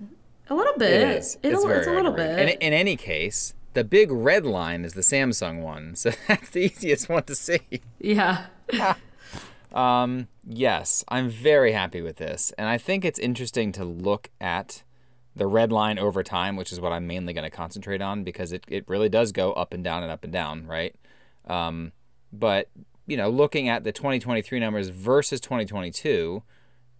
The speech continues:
Speaker 2: it's generally l-, sitting lower on that graph.
Speaker 1: Wait,
Speaker 2: You know,
Speaker 1: okay,
Speaker 2: the
Speaker 1: so question. Q two, end of Q two is when they launched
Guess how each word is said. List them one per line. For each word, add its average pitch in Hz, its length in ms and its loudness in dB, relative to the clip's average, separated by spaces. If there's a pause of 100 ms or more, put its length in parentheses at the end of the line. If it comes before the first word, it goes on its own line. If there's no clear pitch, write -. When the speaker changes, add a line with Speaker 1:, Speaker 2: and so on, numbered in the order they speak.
(120)
Speaker 2:
it's - 300 0 (180)
generally 107 840 2 (220)
l-, 92 220 -10
sitting 113 560 0
lower 110 460 6
on 87 180 -4
that 82 240 -8
graph. 73 580 -8 (360)
Speaker 1:
Wait, 220 380 0
Speaker 2:
You - 80 0
know, - 40 0
Speaker 1:
okay, 220 220 0
Speaker 2:
the - 60 -6
Speaker 1:
so 233 280 2
question. 185 680 -2 (100)
Q 302 300 2
two, 247 640 0 (220)
end 262 280 4
of 262 160 0
Q 214 240 -2
two 180 640 0
is 170 180 -4
when 175 160 -2
they 175 140 -2
launched 175 640 -2